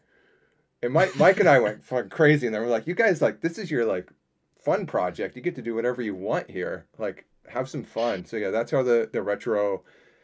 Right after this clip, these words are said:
Speaker 1: and the Fighting Ducks, and I think the, the black colored one,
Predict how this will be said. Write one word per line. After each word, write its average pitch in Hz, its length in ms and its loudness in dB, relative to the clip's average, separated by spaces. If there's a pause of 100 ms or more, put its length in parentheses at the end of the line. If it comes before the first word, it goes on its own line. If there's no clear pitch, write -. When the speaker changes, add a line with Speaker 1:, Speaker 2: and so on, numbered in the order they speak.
(140)
Speaker 1:
and 104 160 -8
the 95 60 -4
Fighting 101 320 -4
Ducks, 98 720 -4
and 90 360 -8
I 90 60 -6
think 101 420 -10
the, 95 400 -2
the 107 120 -6
black 95 360 -2 (340)
colored 95 360 -2
one, 92 400 -6